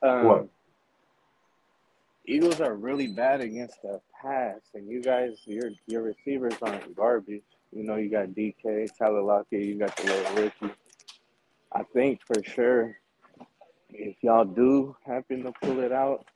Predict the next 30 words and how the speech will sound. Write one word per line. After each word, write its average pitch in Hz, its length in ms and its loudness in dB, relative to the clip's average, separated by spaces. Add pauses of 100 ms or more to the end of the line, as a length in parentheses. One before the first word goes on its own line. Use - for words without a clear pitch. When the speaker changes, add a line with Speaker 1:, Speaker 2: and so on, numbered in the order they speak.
(160)
Speaker 1:
that 101 180 -4
it's 104 140 -10
gonna 104 280 -10
be 113 220 0
because, 110 680 -2 (3000)
it's 113 140 -2
gonna 110 180 -2
be 117 160 6
because 113 460 4
of 104 100 2
the 101 100 0
receiver 113 520 -2 (1080)
that 107 220 -10
y'all 104 160 -4
got. 107 300 -2 (1040)
Speaker 2:
I, - 60 2
I 107 40 0
think - 120 -10
Speaker 1:
And 127 280 6
Speaker 2:
it's - 100 4
Speaker 1:
they - 40 2
Speaker 2:
gonna 131 100 6
be 117 120 12
a - 20 10
Speaker 1:
corners 117 180 6
Speaker 2:
close 120 160 12
Speaker 1:
is 98 60 -4
Speaker 2:
game. 107 160 6
Speaker 1:
not 98 200 4
good. 110 360 2